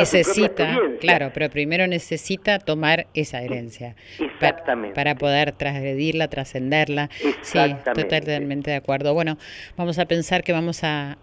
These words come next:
Speaker 1: a
Speaker 2: <laughs>
Speaker 1: poder insistir con todo esto. Te quiero hacer una pregunta chiquita porque ya acá me están diciendo que no tenemos más tiempo.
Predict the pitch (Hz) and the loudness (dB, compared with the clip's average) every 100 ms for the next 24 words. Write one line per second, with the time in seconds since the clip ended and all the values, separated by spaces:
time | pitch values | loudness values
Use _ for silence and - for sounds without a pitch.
0 | - 143 135 123 139 156 165 165 - 143 | -10 -4 -4 -2 0 2 0 -2 -4 -6
1 | 170 165 160 151 156 185 - 208 262 339 | -4 -4 -4 0 2 2 0 -2 -2 0
2 | 262 220 196 190 185 185 202 196 160 151 | 0 0 -4 -8 -10 -12 -6 -4 -4 -6
3 | 151 143 139 - 139 135 143 143 135 131 | -10 -10 -10 -8 -8 -6 -6 -6 -6 -6
4 | 139 139 139 147 - 156 147 | -6 -6 -6 -8 -6 -6 -4